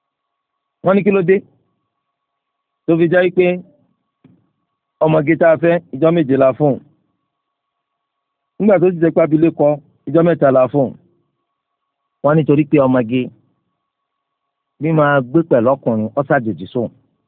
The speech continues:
Àì máa sí pẹ̀lú bàbá rẹ̀, ó tún jẹ́ nǹkan tó tún jájòjì, àtijọ́ tó ti wọ̀ ọ̀dọ̀ bàbá rẹ̀ ló wà, ilé wọn ló wà.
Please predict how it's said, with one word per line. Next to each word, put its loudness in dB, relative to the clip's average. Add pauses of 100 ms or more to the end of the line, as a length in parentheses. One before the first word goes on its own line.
(2000)
Àì 2
máa 2
sí -10
pẹ̀lú 0
bàbá 0 (140)
rẹ̀, -2 (1300)
ó 2
tún -2
jẹ́ 0
nǹkan -2
tó -4
tún -6
jájòjì, 0 (180)
àtijọ́ -4
tó 0
ti -8
wọ̀ 0
ọ̀dọ̀ 0
bàbá 0
rẹ̀ -2
ló -4
wà, 2
ilé -2
wọn -2
ló 0
wà. 0